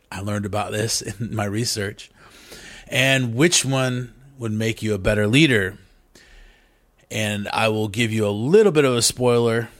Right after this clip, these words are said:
here in a second, but before I do that, if you know which one you are, if you already know if you're introvert or extrovert, um, would you leave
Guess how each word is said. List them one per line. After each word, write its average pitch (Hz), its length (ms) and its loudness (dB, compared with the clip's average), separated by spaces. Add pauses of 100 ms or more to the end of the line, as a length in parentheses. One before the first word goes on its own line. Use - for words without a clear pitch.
here 120 200 2
in 117 60 0
a 110 60 -2
second, 113 460 0
but 104 120 -6
before 131 360 0
I 147 80 6
do 120 220 2
that, 107 280 2 (1300)
if 120 160 -4
you 165 140 4
know 156 260 6
which 160 260 2
one 117 180 0
you 101 200 -2
are, 98 120 0
if 104 120 -6
you 120 100 0
already 143 220 4
know 127 340 2
if 117 160 -2
you're 113 80 -2
introvert 113 440 -2
or - 20 -2
extrovert, 113 640 -4 (480)
um, 104 400 -4
would 120 240 0
you 139 260 4
leave 135 480 2